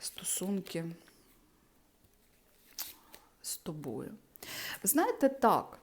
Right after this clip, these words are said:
є в нього цінність цих стосунків, тому що він відчуває, що він, е, якось енергетично від вас, е,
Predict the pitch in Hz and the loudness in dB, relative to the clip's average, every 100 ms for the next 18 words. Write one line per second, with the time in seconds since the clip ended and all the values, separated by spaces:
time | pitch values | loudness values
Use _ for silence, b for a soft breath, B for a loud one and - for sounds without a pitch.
0 | - - 185 240 190 180 175 175 175 - | -12 -6 2 4 4 2 0 4 8 8
1 | 262 381 269 - - 170 - - 170 - | 8 4 4 4 2 2 0 -2 0 2
2 | 147 127 - - - 202 349 - 233 262 | 0 -2 -6 -10 -6 -2 -2 0 0 4
3 | 269 226 220 214 233 370 370 254 - 180 | 4 4 -2 -2 2 4 4 2 -2 -4
4 | 240 285 262 185 185 175 170 160 190 220 | 0 0 0 0 0 0 0 -2 0 0
5 | 226 220 - 202 214 208 233 - 294 440 | 2 2 0 0 2 0 -2 -2 -2 -2
6 | - 190 165 170 190 233 254 - - - | -4 -4 -6 -4 0 2 4 2 -2 -4
7 | 175 170 165 | -4 -4 -6